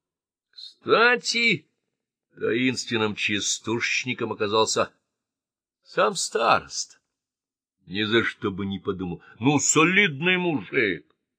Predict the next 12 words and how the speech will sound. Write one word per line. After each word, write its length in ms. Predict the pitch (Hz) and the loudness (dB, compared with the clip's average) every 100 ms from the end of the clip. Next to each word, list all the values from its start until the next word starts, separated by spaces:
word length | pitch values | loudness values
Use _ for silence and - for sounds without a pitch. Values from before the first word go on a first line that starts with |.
| _ _ - | _ _ -2
должность, 760 | 170 220 139 80 - 78 - | 0 2 0 -4 -14 -20 -14
семья, 760 | - - 196 240 233 226 143 101 | -12 -6 -4 -4 -4 4 4 4
дети, 600 | 90 139 277 170 - - _ _ _ _ | -4 0 2 2 0 -12 _ _ _ _
а 100 | - | -12
нате 400 | 85 107 - 185 | -2 -2 -2 -8
вам, 240 | 78 76 - _ _ _ _ _ _ _ | -8 -10 -14 _ _ _ _ _ _ _
поэт. 400 | - - 143 139 _ _ _ _ _ _ _ _ _ | -12 -8 -8 -10 _ _ _ _ _ _ _ _ _
Ой, 440 | - 233 254 240 240 | 6 10 10 8 6
от 100 | 233 | 6
смеха 800 | - - 98 160 254 240 - 240 | 4 -2 4 8 10 10 6 0
не 120 | 233 | 0
дышу, 880 | 226 226 214 - - 233 233 202 123 | -2 0 0 -2 4 6 6 4 -2